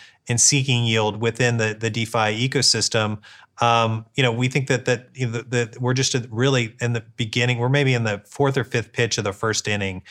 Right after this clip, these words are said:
uh, to put it, to put it, uh, in, in baseball terms. So we think it's, it's very, very early days, um, and this could be a multi-trillion dollar industry within,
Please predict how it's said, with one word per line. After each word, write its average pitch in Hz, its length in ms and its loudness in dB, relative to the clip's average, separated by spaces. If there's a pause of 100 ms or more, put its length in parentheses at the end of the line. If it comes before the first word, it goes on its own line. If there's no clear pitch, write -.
(340)
uh, 107 260 4
to 110 100 -4
put 110 200 -2
it, 101 140 -6
to 113 80 -6
put 113 120 0
it, 104 260 -4
uh, 107 280 0
in, 110 140 -4
in 113 200 -4
baseball 107 400 -2
terms. 98 420 -2 (280)
So 131 160 0
we 131 240 0
think 135 160 2
it's, - 220 2
it's 123 200 -4
very, 131 320 4
very 120 240 2
early 113 260 0
days, 110 640 0
um, 110 240 0
and 110 120 -2
this 117 120 0
could 110 180 -2
be 110 120 0
a 104 80 -2
multi-trillion 107 640 -2
dollar 101 320 -2
industry 101 500 -4
within, 101 460 -4